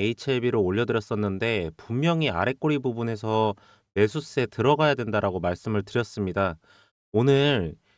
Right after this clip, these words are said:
이 "마이너스 일 퍼센트 빠졌는데 무슨 매수세야?"라고 말씀하시는 분들도 있겠지만,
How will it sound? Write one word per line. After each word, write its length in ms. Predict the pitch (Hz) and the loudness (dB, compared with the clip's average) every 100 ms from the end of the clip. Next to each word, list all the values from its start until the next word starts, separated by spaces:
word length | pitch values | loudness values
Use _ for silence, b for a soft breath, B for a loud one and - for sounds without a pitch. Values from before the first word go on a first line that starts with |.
| _ _ | _ _
이 220 | 110 110 | -2 0
"마이너스 560 | 87 95 143 175 160 170 | 2 4 4 4 0 0
일 160 | 180 | 0
퍼센트 400 | 180 214 208 185 | 0 -2 -2 -4
빠졌는데 680 | 165 180 180 185 185 165 147 | -4 -2 -2 -2 -2 0 0
무슨 320 | 107 107 120 | 0 -2 -2
매수세야?"라고 800 | 95 101 131 - 135 131 120 113 | 0 -2 -6 0 2 4 2 2
말씀하시는 560 | 92 90 123 117 120 107 | 0 -2 -2 -4 -4 -4
분들도 320 | 107 107 101 | -2 -2 -2
있겠지만, 680 | - 113 - 101 117 104 76 | -2 -4 -2 -2 0 0 -4